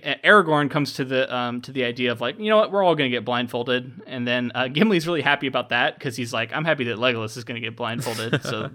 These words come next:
Speaker 1: as long as he's gonna be blindfolded, then I'm, I'm down."
Speaker 2: Man, I love the relationship between the dwarves and elves, and then specifically
Speaker 1: Yeah.
Speaker 2: Gimli and Legolas. Like, just
Speaker 1: Yeah.
Speaker 2: the overarching, like,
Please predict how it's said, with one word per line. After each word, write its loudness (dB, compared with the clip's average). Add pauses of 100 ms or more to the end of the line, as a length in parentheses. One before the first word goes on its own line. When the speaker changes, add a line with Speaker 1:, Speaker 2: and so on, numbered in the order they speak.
(140)
Speaker 1:
as -10
long 2
as -2
he's 6
gonna 0
be 2
blindfolded, 0
then -4
I'm, -4
I'm -2
down." 0
Speaker 2:
Man, 4
I 0
love 0
the -2
relationship -4
between -8
the -8
dwarves 0
and -4
elves, -6 (220)
and -4
then -4
specifically -4
Speaker 1:
Yeah. -6 (160)
Speaker 2:
Gimli -4
and -6
Legolas. -8
Like, -6 (640)
just -4
Speaker 1:
Yeah. -2
Speaker 2:
the 2
overarching, 0
like, -6